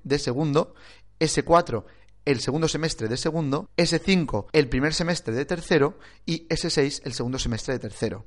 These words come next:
Es así como lo veréis en vuestro horario, parece muy repetitivo, pero viene bien saberlo. También es verdad que el S seis,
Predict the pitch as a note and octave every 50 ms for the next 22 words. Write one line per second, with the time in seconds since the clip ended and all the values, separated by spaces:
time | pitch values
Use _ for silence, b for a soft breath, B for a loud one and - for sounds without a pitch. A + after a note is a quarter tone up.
0 | - - E3 D#3 - D#3+ - - D#3+ D#3+ F3 D#3 C#3+ B2 B2 B2 A#2+ - B2+ B2
1 | B2 - - B2+ A#2+ C3+ D#3+ D3+ D#3 E3+ F#3 E3+ - A2+ A2+ A2 - B2+ B2+ C#3
2 | D3+ C#3 C3+ B2 C#3+ C3 C#3+ C#3+ D#3 C3 B2+ D3+ - C#3+ C3 C3 B2+ - - b
3 | b b b b b - C#3+ B2+ C3 E3 C3+ C3 B2 A#2 A2+ G#2+ - - G#2+ G#2
4 | G2+ G2+ G2+ G#2+ G#2 - - - C#3 C3 C3+ C#3+ D3+ D#3+ D3 D#3+ D#3+ D#3+ E3 E3
5 | F3 - - C3+ C3 C3+ - C#3 B2 - F3 F#3 G#3+ G#3+ - -